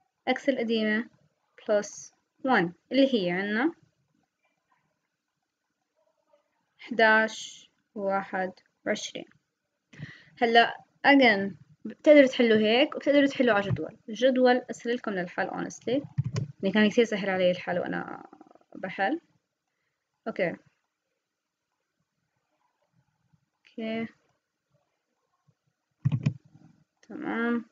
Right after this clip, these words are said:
عندنا ال K، عندنا ال P،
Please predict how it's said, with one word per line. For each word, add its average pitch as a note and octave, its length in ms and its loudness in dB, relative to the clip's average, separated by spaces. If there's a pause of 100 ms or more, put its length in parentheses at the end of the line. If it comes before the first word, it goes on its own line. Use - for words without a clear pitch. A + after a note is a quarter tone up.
(800)
عندنا F#3+ 160 -6
ال F3+ 80 -8
K، - 160 -14 (1800)
عندنا F3 160 -4
ال F3 40 -12
P، - 140 -20